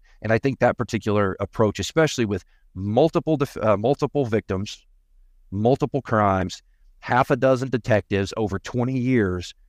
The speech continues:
the simpler you can keep it, the better, because the defense's job is to make it complicated and make a big deal about twenty years. And if we can keep it really simple for the jury,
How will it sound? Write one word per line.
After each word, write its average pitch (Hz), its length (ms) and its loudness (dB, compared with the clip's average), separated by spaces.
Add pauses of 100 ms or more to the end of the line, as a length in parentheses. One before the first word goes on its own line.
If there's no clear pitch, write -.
(160)
the 104 60 -6
simpler 143 440 0
you 113 120 0
can 110 160 -2
keep - 220 -2
it, 95 100 -6
the 98 80 -2
better, 87 320 2
because 92 240 -4
the 90 80 -6
defense's 135 460 0
job 104 340 4
is 104 160 0
to 107 140 -8
make 117 240 0
it - 80 -6
complicated 92 680 0 (340)
and 110 280 -2
make 123 300 2 (260)
a 110 80 4
big 104 240 0
deal 104 180 2
about 92 220 0
twenty 98 240 -2
years. 90 220 -2
And 87 60 -4
if 85 100 -6
we 147 80 0
can 196 120 -4
keep 190 200 -4
it 160 40 -4
really 127 220 0
simple 147 380 0
for 107 120 -2
the 98 80 0
jury, 95 440 0